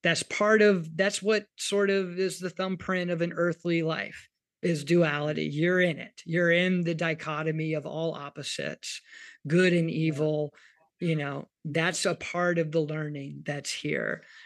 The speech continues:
Speaker 1: But then within that space, there's a space that it, that is enveloping that of the non-duality, where the, where we see that these things go hand in hand. So
Speaker 2: Mm-hmm.
Speaker 1: ultimately,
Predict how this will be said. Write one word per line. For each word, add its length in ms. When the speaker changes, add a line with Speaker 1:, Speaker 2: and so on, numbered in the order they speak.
Speaker 1:
But 200
then 340
within 400
that 240
space, 640
there's 340
a 60
space 460
that 180
it, 200
that 200
is 200
enveloping 760
that 320
of 200
the 100
non-duality, 1160
where 220
the, 160
where 260
we 140
see 280
that 240
these 320
things 340
go 180
hand 300
in 100
hand. 540
So 200
Speaker 2:
Mm-hmm. 100
Speaker 1:
ultimately, 1000